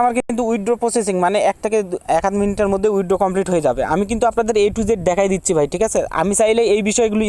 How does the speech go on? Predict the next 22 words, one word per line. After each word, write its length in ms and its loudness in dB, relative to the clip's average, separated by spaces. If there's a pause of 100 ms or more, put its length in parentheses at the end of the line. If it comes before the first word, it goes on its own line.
স্কিপ 240 -2
করে 140 2
সরাসরি 440 0
আপনাদের 320 0
কাজগুলো 360 0
দেখাই 220 2
দিতে 180 0
পারতাম, 240 -2 (420)
but 180 0
আপনাদের 320 0
সুবিধার 300 0
জন্য 260 0
কিন্তু 220 -2
আমি 100 0 (120)
এই 120 0
প্রসেসটা 360 -2
দেখাই 300 2
দিচ্ছি, 260 -4
ওকে? 140 -2 (1400)
তো 120 -8
এখানে 200 2 (140)
কিছুক্ষণ 320 -2